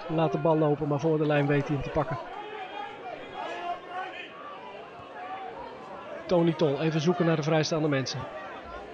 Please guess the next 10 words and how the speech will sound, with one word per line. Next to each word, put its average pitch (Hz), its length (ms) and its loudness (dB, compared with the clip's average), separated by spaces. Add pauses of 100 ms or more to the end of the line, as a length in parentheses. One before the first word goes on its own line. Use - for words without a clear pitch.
(1400)
Via 165 400 2
Van 165 140 4
Noort. 135 300 2 (1900)
En 160 140 2
Hollard. 139 480 2 (760)
En 156 180 2
Van 156 140 2
Noort. 139 320 2 (1300)
En 151 200 -2
Tol. 175 280 4